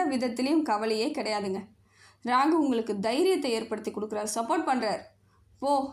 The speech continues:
எல்லாம் செய்யலாம், இதெல்லாம் ஒரு பிரச்சனையா? அவன் அவன் எப்படி எப்படியா இருந்து க-, ஜாலியா இருக்கிறான், நீ சின்ன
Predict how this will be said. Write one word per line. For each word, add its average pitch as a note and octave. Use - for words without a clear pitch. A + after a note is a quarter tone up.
எல்லாம் A3+
செய்யலாம், C4
இதெல்லாம் A3+
ஒரு C4
பிரச்சனையா? B3+
அவன் A3+
அவன் C#4+
எப்படி B3+
எப்படியா C#4+
இருந்து D4
க-, C4
ஜாலியா B3+
இருக்கிறான், C4
நீ C4
சின்ன C#4